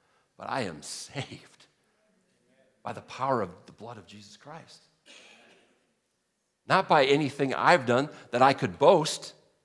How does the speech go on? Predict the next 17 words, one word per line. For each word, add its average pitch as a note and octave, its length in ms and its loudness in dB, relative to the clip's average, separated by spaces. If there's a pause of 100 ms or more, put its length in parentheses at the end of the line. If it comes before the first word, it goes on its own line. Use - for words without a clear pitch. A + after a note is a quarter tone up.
(800)
I - 60 -20
can't B2 280 -8
boast C3+ 240 0
about C#3 240 2
nothing. D#3 300 -2 (280)
See, - 240 -12 (140)
i-, - 320 -20
it's, E3+ 220 -8
it's F3 140 -8
so A#3+ 280 2
interesting F3 480 -4
to B2+ 120 -12
me B2 240 -2 (160)
that - 120 -4
Christianity, D#3 840 -2
real E3 460 2
Christianity, D#3+ 800 -2